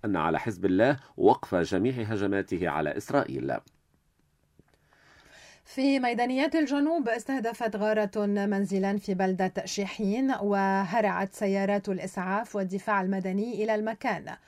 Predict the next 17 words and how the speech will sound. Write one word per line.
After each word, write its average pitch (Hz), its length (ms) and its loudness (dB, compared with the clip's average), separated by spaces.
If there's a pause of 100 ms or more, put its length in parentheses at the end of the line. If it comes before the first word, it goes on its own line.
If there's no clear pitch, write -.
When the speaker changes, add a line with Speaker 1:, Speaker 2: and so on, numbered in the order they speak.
(380)
Speaker 2:
واليوم 311 440 2
تعرضت 254 580 0
بلدة 214 460 0
ميس 220 340 -2
الجبل 208 460 0
والناقورة 202 760 0
لقصف 202 460 -4
مدفعي 196 600 -2
إسرائيلي، 185 560 -4 (320)
وشنت 208 580 -2
مسيرة 196 720 0
غارة 196 500 0
بصاروخين 202 760 -6
على 190 240 -2
بلدة 190 280 -2
كفر 190 300 -6
كلا، 247 340 -2